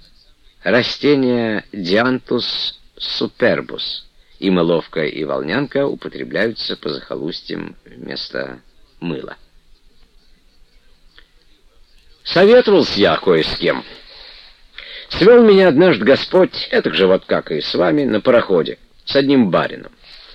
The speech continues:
Из Петербурга его от вышнего начальства посылали осматривать, дописывать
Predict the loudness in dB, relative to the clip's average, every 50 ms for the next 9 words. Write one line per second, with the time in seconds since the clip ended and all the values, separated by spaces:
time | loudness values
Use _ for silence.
0 | -20 -20 -20 _ _ -2 -2 -2 -2 0 0 0 2 2 2 2 2 2 2 4
1 | 4 4 4 2 2 2 2 2 2 0 0 -2 -4 -2 0 0 0 0 -2 -4
2 | -4 -2 -2 -2 -4 -4 -4 -2 0 0 -2 -2 -4 -4 -4 -4 -6 -8 -6 -4
3 | -4 -4 -2 -2 -2 -2 -4 -4 -4 -4 -4 -4 -4 -4 -6 -6 -6 -6 -6 -4
4 | -4 -4 -4 -4 -6 -6 -4 -4 -4 -6 -6 -8